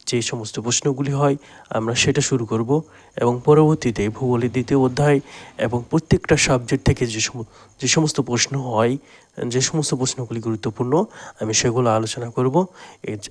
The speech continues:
আজকের এই ভিডিওটা হচ্ছে প্রথম, সিরিজের প্রথম, যেটা টেস্টের পর পাবলিক হয়েছে। তাই তোমরা ম-, মনোযোগ সহকারে ভিডিওটা দেখবে এবং বন্ধুদেরকেও শেয়ার করে দেবে, যাতে তাদের, আহ, তাদেরও একটু উপকার হয়।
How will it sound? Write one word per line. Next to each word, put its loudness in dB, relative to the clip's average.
আজকের -2
এই 2
ভিডিওটা -2
হচ্ছে -8
প্রথম, -6
সিরিজের -2
প্রথম, -2
যেটা -2
টেস্টের -2
পর 0
পাবলিক -2
হয়েছে। 0
তাই 0
তোমরা -2
ম-, -8
মনোযোগ -2
সহকারে 0
ভিডিওটা -2
দেখবে 0
এবং -4
বন্ধুদেরকেও 0
শেয়ার 0
করে 2
দেবে, 0
যাতে -2
তাদের, -4
আহ, 0
তাদেরও 2
একটু 0
উপকার -4
হয়। -4